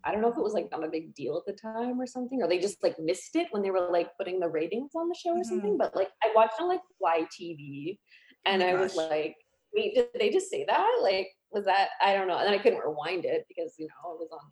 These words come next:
Speaker 1: television, but
Speaker 2: Oh,
Speaker 1: yeah,
Speaker 2: that, that
Speaker 1: that
Speaker 2: reminds
Speaker 1: was
Speaker 2: me of, um, um, I forget which John Waters movie it was, but I was watching, like, the,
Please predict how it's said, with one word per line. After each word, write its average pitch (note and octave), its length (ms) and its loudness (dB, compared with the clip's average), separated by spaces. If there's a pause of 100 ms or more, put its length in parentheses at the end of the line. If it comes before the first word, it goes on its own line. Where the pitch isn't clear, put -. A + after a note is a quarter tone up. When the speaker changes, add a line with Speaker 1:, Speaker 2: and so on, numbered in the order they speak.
Speaker 1:
television, D#3+ 560 -10
but - 100 -8 (1040)
Speaker 2:
Oh, E3+ 40 -4
Speaker 1:
yeah, - 160 -2
Speaker 2:
that, - 180 -6
that - 120 -16
Speaker 1:
that B3 160 -4
Speaker 2:
reminds B3 240 0
Speaker 1:
was - 60 -8
Speaker 2:
me F4+ 160 0
of, A3+ 200 0
um, F#3 440 -4 (1080)
um, F#3 520 -10
I F#3+ 60 -12
forget A3 300 -8
which D4+ 160 -8
John A3+ 240 -2
Waters G3 340 -6
movie F3+ 220 -10
it E3+ 80 -10
was, F#3 180 -8
but F3+ 80 -10
I F#3 40 -8
was F3+ 100 -10
watching, F3+ 320 -6
like, F3+ 240 -6
the, F#3 160 -6